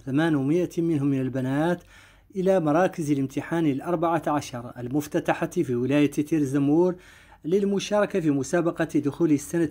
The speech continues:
الأولى من التعليم الإعدادي وشهادة ختم الدروس الابتدائية،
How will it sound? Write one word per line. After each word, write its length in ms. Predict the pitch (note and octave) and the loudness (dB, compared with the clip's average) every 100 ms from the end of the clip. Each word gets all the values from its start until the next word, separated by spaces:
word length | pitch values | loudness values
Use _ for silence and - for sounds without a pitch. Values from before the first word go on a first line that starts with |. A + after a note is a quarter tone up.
| D3 | 0
الأولى 380 | D3+ E3+ E3 D3 | 0 2 2 2
من 140 | C3 | -2
التعليم 400 | C3 - C#3 D#3 | -4 -4 0 0
الإعدادي 640 | C#3 C#3 C#3+ C#3 C3+ F3 E3+ | 2 0 0 -2 0 0 0
وشهادة 800 | C#3 - C3+ D#3 C#3 B2+ B2+ B2 - - _ | -2 -4 -2 -2 -2 -4 -6 -6 -14 -20 _
ختم 360 | - E3 - C#3+ | -6 -4 -2 -6
الدروس 440 | A#2+ C#3+ D3+ D#3 | -2 0 0 0
الابتدائية، 720 | D3+ D3+ C#3+ B2+ B2+ A#2 B2 | -2 -2 -2 -2 -2 -4 -8